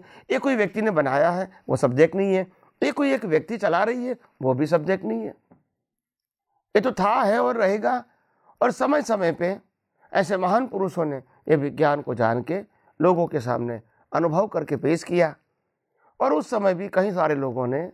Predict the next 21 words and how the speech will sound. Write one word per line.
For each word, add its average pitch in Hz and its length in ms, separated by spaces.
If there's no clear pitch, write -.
इस 135 120
विज्ञान 131 420
को 208 120
फॉलो 143 260
करके 131 340
अनुभव 165 320
किया, 143 320
मोक्ष 262 260
में 208 120
गए, 147 220
और 240 100
बाकी 247 300
लोग 190 200
जो 147 160
विज्ञान 123 560
फॉलो 143 300
करके 131 360
मोक्ष 202 260
में 190 120
नहीं 143 180
गए 110 300